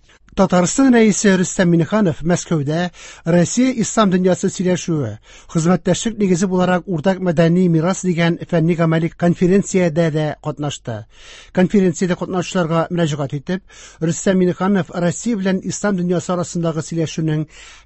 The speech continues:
тирән тарихи тамырлары булуын ассызыклады. Ул бу үзара бәйләнешнең Евразия территориясендә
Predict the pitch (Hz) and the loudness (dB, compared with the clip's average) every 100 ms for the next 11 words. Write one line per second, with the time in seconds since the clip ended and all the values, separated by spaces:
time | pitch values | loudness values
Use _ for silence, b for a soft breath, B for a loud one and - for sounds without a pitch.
0 | - 170 160 185 170 175 170 156 - 190 | -2 0 2 0 0 0 0 -2 -2 -2
1 | 175 170 165 156 156 160 143 151 147 139 | 0 0 0 0 0 -2 -2 -2 -2 -4
2 | - 143 - 147 127 117 107 B B B | -6 -10 -8 -6 -6 -6 -8 B B B
3 | B B 190 202 185 151 180 220 180 147 | B B 0 2 2 -2 -2 -2 -2 -2
4 | 190 180 160 156 151 131 175 185 180 B | 0 0 0 0 -2 -4 -2 -2 -2 B
5 | B - 156 185 151 160 208 180 180 156 | B -2 2 2 2 2 0 0 -2 0
6 | 196 185 - 175 160 | 0 0 -2 -2 0